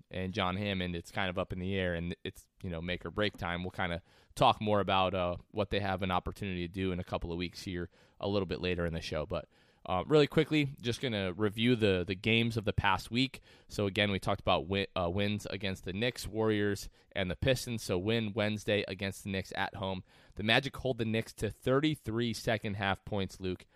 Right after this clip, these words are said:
Twenty-five percent shooting in that second half. One of Orlando's best halves of the season. Magic win one oh seven to eighty-nine. Terrence Ross with a huge lift off of the bench, thirty points, ten of sixteen from the floor, five of six from three, adds six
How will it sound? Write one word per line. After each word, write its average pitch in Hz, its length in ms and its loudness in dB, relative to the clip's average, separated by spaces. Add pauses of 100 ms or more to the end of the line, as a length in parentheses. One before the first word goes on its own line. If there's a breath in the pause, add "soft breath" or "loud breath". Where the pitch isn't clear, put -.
(240 soft breath)
Twenty-five 127 580 4
percent 107 280 -4
shooting 92 300 -2
in 90 80 -2
that 85 160 -4
second 92 280 -6
half. 92 280 0 (320 loud breath)
One 127 240 6
of 143 120 6
Orlando's 117 460 4
best 117 300 4
halves 113 280 4
of 104 60 -2
the 98 60 -4
season. 113 520 -4
Magic 98 380 -4
win 92 200 -4
one 107 180 2
oh 110 80 0
seven 101 340 0
to - 140 -4
eighty-nine. 117 580 0 (680)
Terrence 123 400 0
Ross 107 340 6 (280 loud breath)
with 104 120 -2
a 101 60 0
huge 120 360 0
lift 110 360 0
off 98 180 4
of 87 120 -8
the 90 80 -4
bench, 123 380 0
thirty 101 260 0
points, - 380 -4
ten 101 200 -2
of 92 80 -6
sixteen 101 420 -6
from 92 160 -8
the 90 80 -2
floor, 117 340 2 (320 loud breath)
five 110 240 4
of 98 100 -2
six - 200 -2
from 98 180 -8
three, 104 440 -4
adds 92 260 2
six - 320 -4